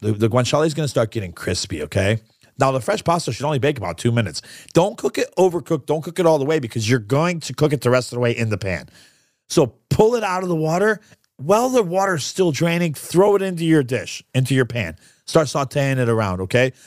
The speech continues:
Let those flavors cook into that spaghetti, and you're gonna cook the spaghetti the rest of the way in that pan. Now, you're gonna add your Parmesan, now, you, I mean, your Pecorino Romano, and an egg yolk, okay?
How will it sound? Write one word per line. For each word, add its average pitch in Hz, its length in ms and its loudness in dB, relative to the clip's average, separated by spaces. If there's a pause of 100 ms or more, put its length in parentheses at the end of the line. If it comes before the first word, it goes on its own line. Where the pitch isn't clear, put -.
Let 120 380 0 (220)
those 175 240 2
flavors 120 580 -2
cook - 380 -2 (160)
into 135 560 0
that 113 200 2
spaghetti, 98 560 -2
and 95 120 -4
you're 104 80 2
gonna 113 160 0
cook 143 180 -2
the - 80 -12
spaghetti 170 320 0
the 127 100 -8
rest 135 220 -6
of - 60 -6
the 131 60 0
way 147 180 4
in 120 160 -6
that 123 180 0
pan. 101 260 -2 (800)
Now, 135 120 2
you're 139 160 2
gonna 147 200 0
add 151 240 0
your 175 120 2
Parmesan, 147 720 -2 (840)
now, 123 140 4
you, 127 160 -2
I 120 60 -4
mean, 127 120 -4
your 123 100 -4
Pecorino 131 380 0
Romano, 151 520 0 (480)
and 127 380 0 (180)
an 120 160 0
egg 127 180 2
yolk, 85 300 -14 (840)
okay? 117 280 2